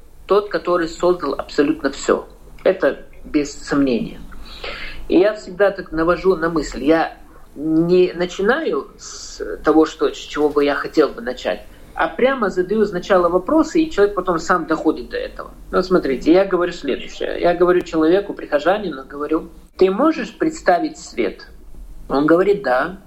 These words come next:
я могу представить свет, светло, можно. При-, разум в состоянии представ-, способен разум представить свет».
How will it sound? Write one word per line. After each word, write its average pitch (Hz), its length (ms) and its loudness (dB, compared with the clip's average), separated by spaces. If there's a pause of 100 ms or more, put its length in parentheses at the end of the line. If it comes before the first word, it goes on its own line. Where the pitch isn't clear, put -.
я 165 140 -2
могу 196 240 -2
представить 160 560 0
свет, 190 360 -2
светло, 165 600 2 (200)
можно. 147 360 0
При-, - 140 -10
разум 202 460 2
в 180 60 -10
состоянии 196 680 0
представ-, - 400 -20
способен - 640 0
разум 233 460 0 (300)
представить 160 500 0
свет». - 320 -6